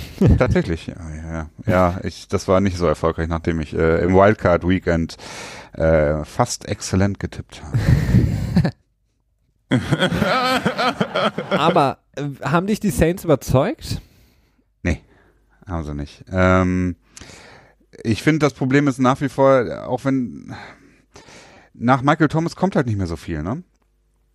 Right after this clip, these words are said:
Speaker 2: Im Passing-Game.
Speaker 1: Ja.
Speaker 2: Das ist so ein bisschen das Problem, das ich sehe. Also sie verteilen das zwar, wenn es gut läuft, verteilen sie es zwar immer ganz gut. Du hast mit Ted Ginn, der, äh, ja, auch, äh, ein bisschen mehr, hat er nicht sogar auch eine D P I gezogen? Oder vertue ich mich da jetzt?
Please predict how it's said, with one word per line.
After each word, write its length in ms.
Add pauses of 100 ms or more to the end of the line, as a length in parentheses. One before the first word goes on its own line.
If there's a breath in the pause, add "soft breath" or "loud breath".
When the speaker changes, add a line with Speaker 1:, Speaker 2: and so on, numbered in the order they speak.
(140)
Speaker 2:
Im 140
Passing-Game. 640 (280 loud breath)
Speaker 1:
Ja. 280
Speaker 2:
Das 180
ist 100
so 60
ein 60
bisschen 200
das 100
Problem, 320
das 100
ich 140
sehe. 260
Also 220
sie 100
verteilen 520
das 160
zwar, 340 (160)
wenn 200
es 140
gut 220
läuft, 240
verteilen 420
sie 80
es 140
zwar 160
immer 160
ganz 240
gut. 200
Du 60
hast 140
mit 100
Ted 260
Ginn, 220
der, 260 (760 loud breath)
äh, 480
ja, 160
auch, 240
äh, 160
ein 800
bisschen 320
mehr, 260
hat 100
er 60
nicht 180
sogar 200
auch 80
eine 100
D 100
P 140
I 180
gezogen? 460 (120)
Oder 180
vertue 260
ich 80
mich 120
da 140
jetzt? 300